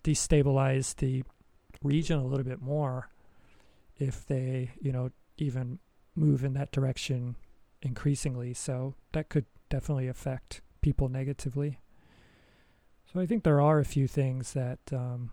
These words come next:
I just read in the paper recently that the government says it's okay for the Coast Guard to fire on ships that are arriving around the Senkaku Islands, which is the, which is an island that's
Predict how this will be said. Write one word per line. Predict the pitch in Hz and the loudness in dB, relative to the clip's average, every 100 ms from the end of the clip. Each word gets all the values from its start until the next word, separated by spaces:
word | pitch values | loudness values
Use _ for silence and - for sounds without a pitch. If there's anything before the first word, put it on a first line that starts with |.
| - | -6
I | 135 | -2
just | 139 185 - | 4 6 6
read | 151 | 6
in | 151 | 6
the | 143 | 8
paper | 160 160 160 143 | 8 8 8 6
recently | 143 165 160 135 131 | 6 4 4 4 4
that | 135 135 - - - | 4 0 -4 -18 -8
the | 156 | 0
government | 156 165 165 151 | 6 8 6 6
says | 170 151 | 6 6
it's | 151 - | 6 8
okay | 160 - 160 151 151 | 6 8 6 8 6
for | 147 147 143 139 | 4 4 4 4
the | 139 | 2
Coast | - 170 175 - | 4 6 6 4
Guard | 143 135 - | 4 4 2
to | |
fire | - - 147 151 151 151 | -2 2 4 6 6 4
on | 143 143 143 139 - - - - - | 2 0 0 -2 -6 -14 -20 -20 -10
ships | - 180 175 - | 6 6 6 4
that | - 147 | 4 6
are | 147 143 | 8 6
arriving | 143 156 151 143 | 6 6 4 4
around | 139 139 | 4 4
the | 131 | 2
Senkaku | - 156 151 156 143 147 | 4 4 6 4 4 4
Islands, | 139 156 147 131 | 4 4 2 2
which | 135 117 | 0 0
is | 135 113 | -2 0
the, | 131 131 - | -2 -2 -2
which | 147 - | -2 0
is | 139 135 | 2 2
an | 143 | 0
island | 139 147 147 135 | 0 0 0 0
that's | 139 - - | -2 -2 -6